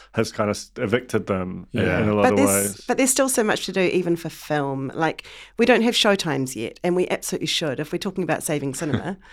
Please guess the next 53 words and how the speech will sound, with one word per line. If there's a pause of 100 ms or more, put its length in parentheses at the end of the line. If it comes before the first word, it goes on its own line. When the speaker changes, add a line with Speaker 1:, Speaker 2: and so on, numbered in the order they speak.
Speaker 2:
<laughs>
Speaker 3:
then,
you
know, (400)
t-,
uh,
film
showtimes
at
your
local
cinema
is
the
very
next
thing
we
should
do. (300)
Speaker 1:
And
that's
Speaker 3:
Yeah.
Speaker 1:
new
revenue
streams
Speaker 3:
Yeah.
Speaker 1:
too,
you
know.
Speaker 2:
Yeah,
that's
Speaker 3:
Yeah.
Speaker 2:
what,
you (340)
know,
um,
Sam
in
our
office
in
Auckland
is,
uh,
busy
working
on
an
integration
at
the
moment.